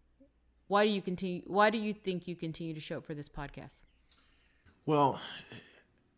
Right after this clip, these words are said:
Speaker 2: I'm, I, I think I'm just naturally a, a, a helper or a giver
Speaker 1: I agree.
Speaker 2: anyway. Um, but, um,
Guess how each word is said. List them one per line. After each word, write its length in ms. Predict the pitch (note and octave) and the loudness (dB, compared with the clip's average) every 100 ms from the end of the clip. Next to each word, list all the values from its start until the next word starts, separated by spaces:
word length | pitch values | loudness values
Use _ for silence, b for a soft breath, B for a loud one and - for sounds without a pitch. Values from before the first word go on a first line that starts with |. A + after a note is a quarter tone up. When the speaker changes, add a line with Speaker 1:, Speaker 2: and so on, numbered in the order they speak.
| _ | _
Speaker 2:
I'm, 180 | - C3 | -2 0
I, 120 | - A2+ | 0 0
I 100 | B2+ | 0
think 360 | C#3 C3 C#2+ D#2 | 0 -4 -6 -8
I'm 160 | F#2+ F#2+ | -4 -4
just 180 | - F2 | -4 -2
naturally 540 | E2+ F2+ F2+ F2 D#2+ | 2 2 0 -4 -4
a, 80 | C#2+ | -4
a, 440 | B1 - C#3 - - | -6 -10 -10 -12 -14
a 340 | A#2 - - G2 - - | -16 -14 -14 -14 -16 -4
helper 300 | G#2 F2+ F2 | -2 -2 -4
or 160 | D2 D2+ | -6 -6
a 20 | |
giver 400 | D#2 E2+ A#1 - - | -6 -8 -10 -14 -10
Speaker 1:
I 80 | D#3+ | -8
agree. 220 | G2 G#2 | -2 -2
Speaker 2:
anyway. 320 | G3 - C#3+ - B B B B B B | -4 -8 -12 -14 B B B B B B
Um, 520 | G2 F#2+ F#2 F2 E2+ E2+ F2 E2+ | 2 4 4 2 -2 -6 -6 -6
but, 540 | F#2+ G#2 G2 F#2 - | 0 2 4 2 0
um, 480 | G2 F#2 F2 D#2+ D#2 | -2 0 -2 -4 -6